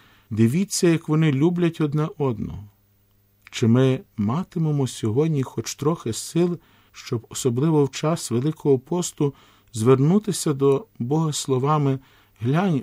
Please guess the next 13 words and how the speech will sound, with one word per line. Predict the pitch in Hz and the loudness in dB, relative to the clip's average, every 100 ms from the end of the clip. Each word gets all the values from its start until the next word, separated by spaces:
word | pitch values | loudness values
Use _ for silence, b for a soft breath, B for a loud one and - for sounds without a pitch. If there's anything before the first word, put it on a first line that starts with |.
| - | -2
Отче, | 139 165 - - 127 | -4 -4 -6 -6 -2
на | 120 | -2
свою | - 123 131 156 | -4 -4 0 2
родину, | 135 117 127 175 170 156 147 b b b b | 2 2 0 2 4 2 0 b b b b
яка | 120 117 - 147 147 156 | -4 -2 2 2 2 0
єднається | 117 131 117 131 160 180 165 - | 0 0 2 0 0 -2 -4 -6
з | 147 - | -6 -2
Тобою | 131 120 143 160 147 143 196 _ _ | 0 0 0 0 0 -2 -4 _ _
в | 120 | -12
єдиній | 107 107 110 110 170 175 160 | -6 -2 -2 0 0 2 0
жертві | 123 123 135 135 - | 0 2 2 0 -4
Ісуса | 123 113 - 139 - 113 | -2 -2 -4 -6 -2 -4
Христа, | - 110 104 - - 139 139 | -2 -4 -4 -6 0 0 0